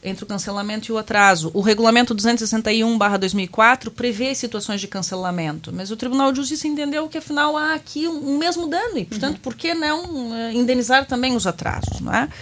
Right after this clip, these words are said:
Speaker 1: Exceto, claro, se a companhia puder provar que o atraso ou o cancelamento se deve a circunstâncias extraordinárias que ca-, que escapam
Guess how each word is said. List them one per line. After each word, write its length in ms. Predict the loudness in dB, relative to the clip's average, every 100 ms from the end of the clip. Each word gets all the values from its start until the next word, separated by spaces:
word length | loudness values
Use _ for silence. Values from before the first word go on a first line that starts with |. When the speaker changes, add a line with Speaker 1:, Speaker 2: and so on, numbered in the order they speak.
| -14 -2
Speaker 1:
Exceto, 460 | 0 2 2 2
claro, 300 | 0 6 6
se 120 | 4 -4
a 40 |
companhia 440 | -4 0 0 2
puder 360 | 0 0 2 2
provar 500 | 4 2 6 6 6
que 140 | 2
o 80 | 2
atraso 520 | 4 6 6 6 6
ou 120 | 0 0
o 40 |
cancelamento 760 | 0 -2 0 2 4 4 4 2
se 140 | 0
deve 220 | 2 2
a 20 | 2
circunstâncias 680 | 0 0 0 0 -2 -2
extraordinárias 920 | -4 0 0 0 -2 0 4 4 4 -2
que 100 | -4
ca-, 240 | -2 -4
que 160 | -4 -8
escapam 500 | 0 4 4 4